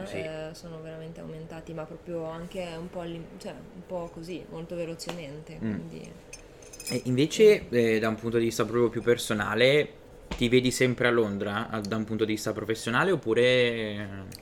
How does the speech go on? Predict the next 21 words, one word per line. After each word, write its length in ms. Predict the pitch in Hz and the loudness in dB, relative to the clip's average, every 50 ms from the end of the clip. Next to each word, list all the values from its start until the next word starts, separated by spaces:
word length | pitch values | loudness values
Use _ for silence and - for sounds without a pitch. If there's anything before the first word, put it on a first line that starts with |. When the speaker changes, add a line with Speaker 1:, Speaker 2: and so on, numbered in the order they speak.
| - - | -14 -10
Speaker 2:
Io 160 | - 202 220 | -6 -4 -4
non 100 | 233 233 | -4 -4
scarto 480 | - - - 190 180 175 175 - - 175 | -6 -8 -6 -4 -4 -4 -6 -8 -8 -8
niente, 600 | 165 165 156 143 - - - - - - 165 170 - - 214 | -6 -6 -6 -8 -8 -10 -12 -12 -8 -6 -6 -6 -4 -2 2
Speaker 1:
Chiaro. 420 | 226 214 202 202 202 208 214 214 | 2 4 4 4 4 2 2 0
Speaker 2:
però, 100 | 220 - | 0 -2
eh, 640 | - - 185 180 175 175 175 175 175 175 175 170 170 - - - - - - - - - - - - - - - - - | -2 -2 0 0 0 0 -2 -2 -2 -4 -4 -6 -8 -10 -14 -18 -18 -18 -20 -20 -20 -20 -20 -20 -20 -20 -20 -20 -16 -2
però 300 | - 196 190 190 196 190 | 2 2 4 4 2 0
sì, 360 | - - - 180 147 139 156 - | -2 -4 -4 -4 -4 -6 -6 -6
cioè, 160 | - 165 160 | -4 -4 -4
se 140 | 160 165 160 | -6 -8 -6
ti 100 | 180 180 | -4 -2
devo 200 | 180 180 175 175 | 0 0 0 0
dire, 300 | 165 190 185 190 202 170 | -2 -4 -4 -4 -4 -6
sì, 280 | - - - 170 160 151 | -8 -10 -8 -8 -6 -6
mi 160 | 151 160 160 | -6 -6 -6
vedrei 280 | 160 170 165 160 160 160 | -4 -4 -4 -4 -4 -4
a 80 | 160 | -4
Londra, 260 | 165 165 156 156 165 165 | -4 -6 -6 -6 -8 -8
anche 160 | 170 170 180 | -8 -10 -8
perché, 460 | 175 185 175 - - 185 175 175 165 | -8 -8 -8 -6 -6 -4 -4 -4 -4